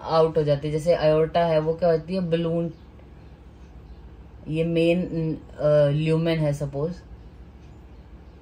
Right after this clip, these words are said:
ये main lumen है, नॉ-, normal वाला, लेकिन, अ, aneurysm में क्या होगा? ये ऐसे balloon out हो जाएगा और ये ऐसा,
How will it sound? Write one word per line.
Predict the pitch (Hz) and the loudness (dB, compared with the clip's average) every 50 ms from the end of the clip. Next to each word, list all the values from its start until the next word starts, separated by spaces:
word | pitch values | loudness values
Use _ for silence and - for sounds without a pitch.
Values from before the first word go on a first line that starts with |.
| - - - - - - - - - 147 | -20 -20 -20 -20 -20 -20 -20 -20 -14 -10
ये | 147 151 160 | -6 -4 -4
main | 160 160 160 151 151 156 160 160 156 - - 143 | -2 -2 0 0 0 0 0 -2 -2 -4 -6 -6
lumen | 151 151 147 143 147 151 147 151 | -4 -2 -2 -2 0 0 -2 -2
है, | 147 151 160 | -2 -2 -2
नॉ-, | 156 147 143 143 131 | -2 -2 -2 -2 -2
normal | 139 147 147 143 139 143 143 135 139 | -2 0 0 0 0 0 -2 -2 -2
वाला, | 135 131 131 147 156 | -4 -4 -4 -4 -2
लेकिन, | 165 160 160 - 160 165 170 151 - - | -2 -2 -2 -2 -2 -4 -4 -6 -6 -4
अ, | 151 151 | 0 2
aneurysm | 151 151 151 156 165 165 170 165 170 160 165 175 | 2 4 2 2 0 0 0 -2 -2 -2 -2 -2
में | 180 180 175 | -2 -2 0
क्या | 185 185 175 | 2 2 4
होगा? | 165 170 | 4 4
ये | 175 175 175 | 4 4 4
ऐसे | 170 160 160 - 165 | 4 4 2 0 0
balloon | 160 165 160 156 160 160 160 | 2 2 4 4 2 0 0
out | 156 156 156 151 160 | 0 0 0 -2 -2
हो | 151 | -2
जाएगा | 147 147 143 147 165 190 | 0 0 0 0 -2 -2
और | - - 151 143 139 | -2 -2 -4 -4 -4
ये | 139 139 | -4 -6
ऐसा, | 127 131 - - 139 | -8 -10 -12 -16 -20